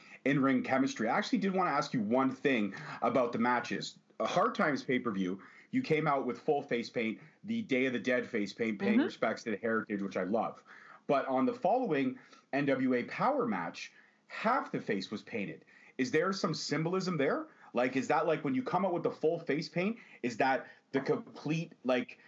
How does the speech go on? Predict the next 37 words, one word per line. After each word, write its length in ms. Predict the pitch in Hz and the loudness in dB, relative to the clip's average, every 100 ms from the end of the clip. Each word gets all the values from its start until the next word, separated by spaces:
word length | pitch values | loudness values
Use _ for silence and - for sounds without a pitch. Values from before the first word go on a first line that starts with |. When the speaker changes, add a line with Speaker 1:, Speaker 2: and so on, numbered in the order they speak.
| - _ _ _ _ 143 | -20 _ _ _ _ 0
Speaker 1:
I 80 | |
don't 100 | 151 | 2
know, 120 | 127 117 | 2 0
the, 160 | 120 113 | -4 -4
the 120 | 123 | -6
de-, 280 | 98 131 139 | -4 -4 -4
demonic 460 | 117 123 131 156 156 | -2 0 2 0 0
side 240 | 151 139 | 0 0
of 80 | 135 | 0
you 100 | 127 | -4
coming 320 | - 139 131 | -2 0 2
out 200 | 120 117 | 2 0
full 160 | 131 123 | -2 -2
force 360 | 123 156 220 | 0 0 0
and 160 | 120 110 | -2 -2
the 60 | |
half 320 | 110 139 139 139 | 0 0 0 -2
is 120 | 107 | -4
walking 420 | 107 127 127 131 | -2 -2 -2 0
that 200 | 123 110 | 0 -2
line? 300 | 101 127 202 | -2 0 0
Like, 220 | 180 113 - - - | 0 0 -6 -8 -2
is 140 | 127 | 2
there 160 | 160 156 | 2 2
any 140 | 165 | 0
symbolism 560 | 165 - 170 196 196 196 | -2 0 0 2 0 0
behind 320 | 196 208 214 | 0 0 2
that, 160 | 226 190 | 2 2
or 80 | 127 | 0
is 80 | 123 | 2
that 180 | 139 | 2
just 200 | 143 135 | 0 -2
a 40 | 120 | -4
choice 320 | - 147 131 | 0 2 2
of 100 | 107 | 0
your 200 | 104 104 | 2 2
own? 120 | 92 | 0